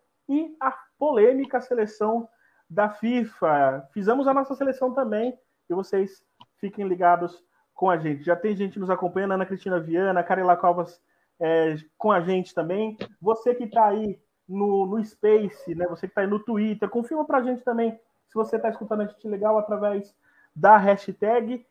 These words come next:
e aproveite também pra deixar os seus comentários. Lembrando também que o Planeta Futebol Feminino funciona graças a doações. Então, se você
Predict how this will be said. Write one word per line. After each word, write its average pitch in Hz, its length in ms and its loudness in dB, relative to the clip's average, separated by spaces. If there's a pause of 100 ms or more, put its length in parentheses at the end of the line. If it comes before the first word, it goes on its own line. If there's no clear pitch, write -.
e 233 140 4
aproveite 214 420 2
também 196 220 -4
pra 202 100 -10
deixar 190 420 -6 (320)
os 180 160 -10
seus 202 280 2
comentários. 185 1000 2 (520)
Lembrando 233 540 6
também 240 560 0
que 240 240 -6
o 226 80 -2
Planeta 220 360 0
Futebol 220 360 -2
Feminino 226 420 -4
funciona 240 640 -4
graças 247 560 -2
a 294 120 -4
doações. 233 600 -2
Então, 196 240 -8
se 208 120 -16
você 214 360 -4